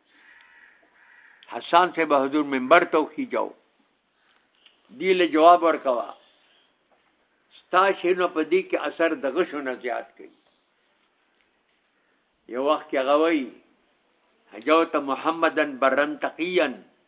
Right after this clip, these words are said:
رسول الله شیمته الوفاء.» تحجو کوي د محمد علیه السلام،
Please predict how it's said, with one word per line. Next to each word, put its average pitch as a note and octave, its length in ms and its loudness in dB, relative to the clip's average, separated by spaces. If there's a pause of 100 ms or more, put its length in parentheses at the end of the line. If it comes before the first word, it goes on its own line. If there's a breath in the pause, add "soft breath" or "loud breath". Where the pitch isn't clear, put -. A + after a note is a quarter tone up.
(920)
رسول F#3+ 460 -2
الله E3+ 260 4
شیمته D3+ 600 -6
الوفاء.» C#3 560 -6 (1600)
تحجو F#3 400 0
کوي G3 220 2
د F3 80 -2
محمد D#3 420 -4
علیه A3 240 4
السلام، E3 420 -2